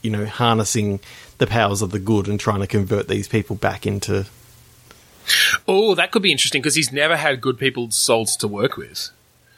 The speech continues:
Speaker 2: Maybe he finds ways to, to use that energy.
Speaker 1: And it becomes an even more powerful energy, and he realizes
Speaker 2: Oh, you could have, you could do some,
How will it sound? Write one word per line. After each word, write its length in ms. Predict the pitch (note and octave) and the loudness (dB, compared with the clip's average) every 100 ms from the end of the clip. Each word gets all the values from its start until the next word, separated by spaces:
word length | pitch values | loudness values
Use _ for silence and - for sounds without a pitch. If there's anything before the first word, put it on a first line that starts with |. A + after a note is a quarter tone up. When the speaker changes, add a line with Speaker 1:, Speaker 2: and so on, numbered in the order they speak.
| _ _ | _ _
Speaker 2:
Maybe 220 | A#2+ A#2 B2 | -2 -2 -2
he 120 | B2+ | -4
finds 420 | - G#2+ A2 G#2 | -4 -2 -2 -2
ways 380 | A2 G#2 G#2 - | -2 -2 -2 -2
to, 460 | - G#2 G2 F#2+ G2 _ _ _ _ _ - | -2 -2 -6 -10 -14 _ _ _ _ _ -4
to 120 | - | -2
use 320 | A#2 A#2 G#2+ F#2+ | -2 -4 -6 -2
that 240 | A2 C3+ | 0 0
energy. 640 | G#2+ G2+ F#2 F#2+ F#2 F#2+ - _ - - | -4 -8 -10 -12 -12 -16 -18 _ -14 -4
Speaker 1:
And 300 | A#2 G#2+ G#2+ | 0 0 0
it 240 | G#2 _ | -2 _
becomes 360 | A#2 A2+ A2 G#2+ | -2 2 2 2
an 140 | G2+ | 0
even 200 | G2+ F#2+ | 0 0
more 160 | G2 G2 | -2 -2
powerful 440 | G#2 G#2 G2 G#2 | 0 -2 -2 -4
energy, 420 | G2+ G2+ F#2+ G#2 G2+ | -4 -6 -6 -4 -4
and 140 | G2 | -4
he 140 | G2+ G2+ | -4 0
realizes 800 | G2+ G2 G2+ G2 G#2 G2+ - - - | 2 4 4 4 2 2 0 -2 -4
Speaker 2:
Oh, 400 | B2+ C3 C3 B2 | -2 -2 -2 0
you 100 | E3 | 0
could 140 | E3+ F3 | 2 2
have, 240 | F#3+ D#3 | 0 0
you 80 | E3 | -2
could 140 | E3 | 0
do 180 | C3 E3+ | 0 2
some, 400 | E3+ D#3 C3 A#2+ | 4 2 0 -6